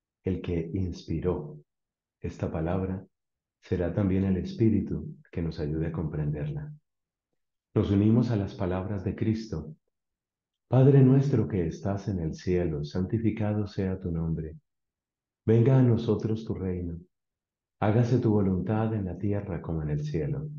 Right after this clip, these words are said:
Danos hoy nuestro pan de cada día. Perdona nuestras ofensas como también nosotros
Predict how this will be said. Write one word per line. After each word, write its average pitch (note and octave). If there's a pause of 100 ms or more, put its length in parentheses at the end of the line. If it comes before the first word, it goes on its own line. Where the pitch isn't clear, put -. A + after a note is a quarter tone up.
(1080)
Danos G2
hoy A2+
nuestro G2
pan F2+
de F2
cada E2
día. F#2 (760)
Perdona A2
nuestras G#2+
ofensas G#2
como F2
también E2
nosotros F2+